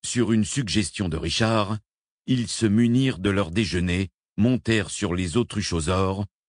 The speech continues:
réquisitionnèrent deux lucioles et allèrent se promener dans la plaine centrale.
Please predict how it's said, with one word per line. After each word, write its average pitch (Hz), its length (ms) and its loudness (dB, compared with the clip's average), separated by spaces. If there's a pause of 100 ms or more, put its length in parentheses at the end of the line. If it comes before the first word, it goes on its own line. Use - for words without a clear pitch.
(140)
réquisitionnèrent 110 1000 0
deux 85 160 -2
lucioles 120 680 0 (400)
et 104 180 2
allèrent 139 260 0
se - 140 -4
promener 131 480 0
dans 107 140 0
la 104 120 2
plaine 107 320 0
centrale. 76 800 -8